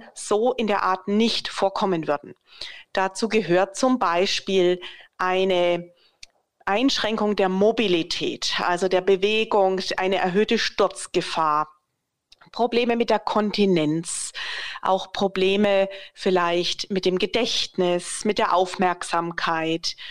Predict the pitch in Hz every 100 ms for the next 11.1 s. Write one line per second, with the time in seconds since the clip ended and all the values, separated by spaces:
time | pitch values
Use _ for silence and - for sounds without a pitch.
0 | - - - - 208 202 190 220 269 269
1 | 226 220 - 220 202 175 175 220 277 302
2 | - - - _ 208 226 247 - 214 214
3 | 220 220 - 190 185 185 185 190 - 190
4 | 254 - 214 208 208 - - 202 202 208
5 | 220 202 175 160 160 156 165 175 170 -
6 | 170 190 226 208 190 175 185 - - 185
7 | 175 170 - - - _ _ 226 233 277
8 | 262 262 254 - - 254 269 262 247 208
9 | - - 170 180 190 170 156 180 185 302
10 | 381 - - 254 262 247 226 214 240 240
11 | 233